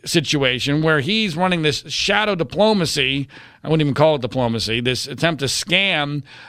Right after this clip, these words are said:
Ukraine into doing the bidding for the Trump campaign, and it appears for his own selfish purposes that are probably dealing with money.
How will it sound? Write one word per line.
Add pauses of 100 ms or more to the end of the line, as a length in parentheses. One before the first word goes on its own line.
Ukraine
into
doing
the
bidding (280)
for
the
Trump
campaign,
and
it
appears (180)
for
his
own (240)
selfish
purposes
that
are
probably
dealing
with
money.